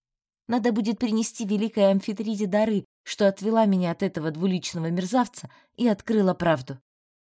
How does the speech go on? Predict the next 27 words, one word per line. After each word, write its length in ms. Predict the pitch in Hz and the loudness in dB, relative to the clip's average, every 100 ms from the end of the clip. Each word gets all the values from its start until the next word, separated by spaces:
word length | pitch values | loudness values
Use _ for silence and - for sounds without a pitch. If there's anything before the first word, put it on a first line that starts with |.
| - | 0
Момент, 540 | 214 247 277 269 - | 4 4 4 2 0
когда 280 | - 190 226 | -4 -2 0
на 120 | 214 | 2
моей 260 | 208 214 202 | 2 2 0
шее 260 | - 233 | 2 2
сомкнулись 600 | 190 202 180 208 196 175 | 2 0 -2 0 0 0
прохладные 580 | - 196 214 202 180 202 | 0 -2 2 0 2 0
пальцы, 420 | 196 254 240 175 - _ | 2 -2 -2 -6 -10 _
я 160 | 202 | 0
пропустила, 720 | 208 220 233 202 - 196 135 131 _ _ - | 0 -4 -6 -8 -4 -2 -2 -6 _ _ -2
но 160 | 240 | 2
не 160 | 226 208 | 4 4
испугалась. 680 | 190 - 170 160 135 127 - _ _ | 0 -8 -4 -2 -2 -6 -14 _ _
Знала, 460 | 175 202 208 175 135 _ _ | 0 2 4 2 -6 _ _
он 260 | 277 302 247 _ | -2 -2 -4 _
ничего 440 | 220 226 - 240 254 | -2 0 0 0 2
не 140 | 240 | 0
сделает, 520 | 208 214 160 139 131 _ _ - | -2 -2 0 -2 -6 _ _ -8
не 140 | 254 | -4
потому 380 | 269 277 262 254 | -2 0 0 0
что 160 | - 233 | -4 -2
пожалеет 600 | 202 190 190 226 208 - - - | 0 2 2 4 2 0 -14 -6
или 220 | 214 208 | 0 4
у 80 | 202 | 4
него 260 | 196 180 | 2 0
взыграет 500 | 175 175 170 190 165 | -2 -4 0 2 2
благородство, 800 | 143 170 160 185 170 - - 123 | 0 -2 0 -2 -2 -6 -8 -10